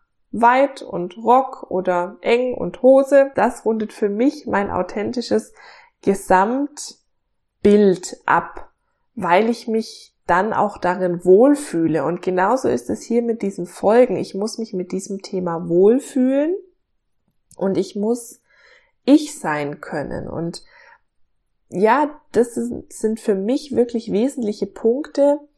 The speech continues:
ähm, die ich euch, wenn ich mir die Frage stellen würde, was bedeutet es für mich, authentisch zu sein, dann würde ich dir antworten,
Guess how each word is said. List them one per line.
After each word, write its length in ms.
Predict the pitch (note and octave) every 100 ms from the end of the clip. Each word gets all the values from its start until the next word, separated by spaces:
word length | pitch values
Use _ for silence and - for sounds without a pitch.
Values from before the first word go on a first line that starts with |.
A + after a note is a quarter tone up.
| - - _ _ _ -
ähm, 680 | F#3+ G3+ G3+ G3+ G#3 A3+ - _ _ _ _ _ _ -
die 200 | G3+ A#2+
ich 200 | - -
euch, 720 | E3+ F#3+ A#3+ A#3+ - - _ _ _ _
wenn 180 | F#3 F#3
ich 160 | F#3
mir 160 | G#3+ C4+
die 120 | C4
Frage 380 | - G3 G#3 G#3
stellen 480 | - F#3 F3+ F#3 G3
würde, 320 | F3 F3+ F3
was 260 | F#3 -
bedeutet 440 | F#3+ F#3+ F#3 F#3 G3+
es 200 | F#3+ -
für 140 | E3+
mich, 480 | E3 F#3 A#3+ - -
authentisch 520 | F3+ G3+ G3 B3 -
zu 100 | -
sein, 360 | A3+ G3 G3 G3
dann 200 | F3+ F#3
würde 220 | F3+ F3
ich 220 | - -
dir 140 | - -
antworten, 640 | E3+ G3 F#3 F#3 F#3+